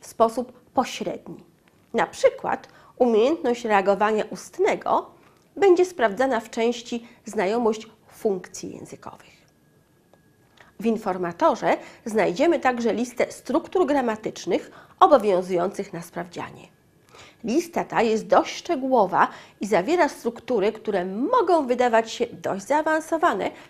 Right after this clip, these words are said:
jak na poziom A jeden. Jest tam na przykład czas present perfect czy imię słów czynny. Nie oznacza to jednak,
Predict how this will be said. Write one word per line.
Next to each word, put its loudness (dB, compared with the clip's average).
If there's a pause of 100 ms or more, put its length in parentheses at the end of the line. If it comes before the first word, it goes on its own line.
(100)
jak -6
na -4
poziom -6
A -8
jeden. -14 (840)
Jest 0
tam 4
na 4
przykład -8
czas -14
present -8
perfect 0 (360)
czy -2
imię -4
słów -18
czynny. -6 (1040)
Nie 0
oznacza 0
to -8
jednak, 0